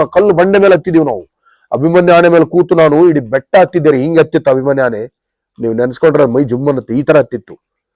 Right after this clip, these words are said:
ಅಲ್ಲಿದೆ ಅಂತ ಹುಲಿ ಅಂದಾಗ ಅಲ್ಲಿಂದ ಗೊತ್ತಾಗಿ ಇವ್ರು ಕೆಳಗಡೆ ಇಳಿಸಿ ನಮಗೆ ಇಪ್ಪತ್ತೇಳು, ಇಪ್ಪತ್ತೆಂಟನೇ ದಿನಕ್ಕೆ ಕಾರ್ಯಾಚರಣೆ ಮುಗಿಸ್ತೀವಿ ನಾವು.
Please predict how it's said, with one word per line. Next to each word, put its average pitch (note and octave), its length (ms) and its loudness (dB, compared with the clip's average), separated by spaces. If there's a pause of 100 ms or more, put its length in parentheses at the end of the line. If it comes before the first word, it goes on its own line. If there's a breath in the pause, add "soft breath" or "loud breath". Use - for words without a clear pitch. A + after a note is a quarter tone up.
(800 soft breath)
ಅಲ್ಲಿದೆ G#3 340 6
ಅಂತ F#3 140 2
ಹುಲಿ E3+ 240 4
ಅಂದಾಗ D3 340 2
ಅಲ್ಲಿಂದ E3+ 480 0
ಗೊತ್ತಾಗಿ E3+ 440 2
ಇವ್ರು C3 220 0
ಕೆಳಗಡೆ C#3+ 400 2
ಇಳಿಸಿ C3+ 280 -2
ನಮಗೆ B2 600 -2
ಇಪ್ಪತ್ತೇಳು, D3+ 760 -2
ಇಪ್ಪತ್ತೆಂಟನೇ C#3+ 580 -4
ದಿನಕ್ಕೆ B2+ 460 -4
ಕಾರ್ಯಾಚರಣೆ B2 440 -4
ಮುಗಿಸ್ತೀವಿ A#2 420 -6
ನಾವು. G#2+ 340 -8